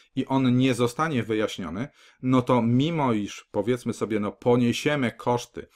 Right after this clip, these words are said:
przygotujemy pięknie, zestawimy dane, to nikt nie przyzna nam punktów. I to są te kwestie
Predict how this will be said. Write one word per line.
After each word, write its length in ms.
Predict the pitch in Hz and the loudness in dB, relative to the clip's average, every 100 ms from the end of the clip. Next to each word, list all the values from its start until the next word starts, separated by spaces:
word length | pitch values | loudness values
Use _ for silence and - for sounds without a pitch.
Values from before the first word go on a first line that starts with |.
| _ | _
przygotujemy 760 | - 113 117 120 110 123 110 92 | -8 0 0 2 0 2 0 -2
pięknie, 520 | 131 127 104 101 92 | 0 0 0 -6 -4
zestawimy 540 | 120 - 120 127 127 | -4 0 0 2 0
dane, 360 | 113 95 95 123 _ _ _ _ | 0 -2 -2 -6 _ _ _ _
to 120 | 123 | -2
nikt 420 | 120 123 156 - | 0 0 -2 -6
nie 160 | 131 117 | -4 -4
przyzna 380 | - 120 110 113 | -4 -6 -6 -4
nam 160 | 107 | -6
punktów. 460 | - 101 87 - _ _ _ - _ - | -6 -8 -8 -18 _ _ _ -20 _ -14
I 100 | - | -6
to 120 | 156 | -4
są 180 | 175 135 | -2 -4
te 120 | - | -4
kwestie 520 | - 131 123 127 120 | -4 -6 -4 -4 -6